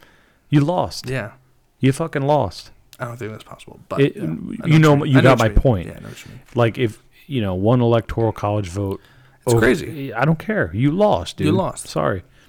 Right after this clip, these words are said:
Speaker 2: And you can do, listen, you can, you have two months, right?
Speaker 1: Yeah.
Speaker 2: Uh, December, January, yeah, two and a half months to file an appeal
Speaker 1: Mm-hmm.
Speaker 2: and have the votes counted
Speaker 1: Yep.
Speaker 2: again. That's
Speaker 1: Yep.
Speaker 2: fine.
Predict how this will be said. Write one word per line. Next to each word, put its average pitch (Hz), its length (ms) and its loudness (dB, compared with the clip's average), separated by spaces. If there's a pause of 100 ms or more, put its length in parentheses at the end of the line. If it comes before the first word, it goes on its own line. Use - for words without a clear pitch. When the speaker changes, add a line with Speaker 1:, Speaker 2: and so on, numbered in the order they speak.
(140)
Speaker 2:
And 202 120 -4
you 220 220 -2
can 240 160 0
do, 170 400 -4 (480)
listen, 139 360 -6 (480)
you 143 200 -2
can, 123 400 -4 (140)
you 135 160 -6
have 120 320 -8 (140)
two 185 200 -2
months, - 500 -6 (380)
right? 113 300 -6 (240)
Speaker 1:
Yeah. 101 180 -4
Speaker 2:
Uh, 104 180 -8
December, 123 440 -10
January, 110 640 -8
yeah, 139 140 -8
two - 180 -8
and 185 80 -2
a - 20 -2
half 135 280 -6
months - 320 -8 (480)
to 110 220 -8
file 123 320 -4
an 170 40 -4
appeal 123 440 -2 (220)
Speaker 1:
Mm-hmm. 107 220 -4 (300)
Speaker 2:
and 107 440 -10
have 113 240 -4
the 143 80 -6
votes 151 240 0
counted 110 460 -2 (160)
Speaker 1:
Yep. - 100 0
Speaker 2:
again. 175 380 0 (460)
That's 127 140 -6
Speaker 1:
Yep. 131 100 -4
Speaker 2:
fine. 185 380 -2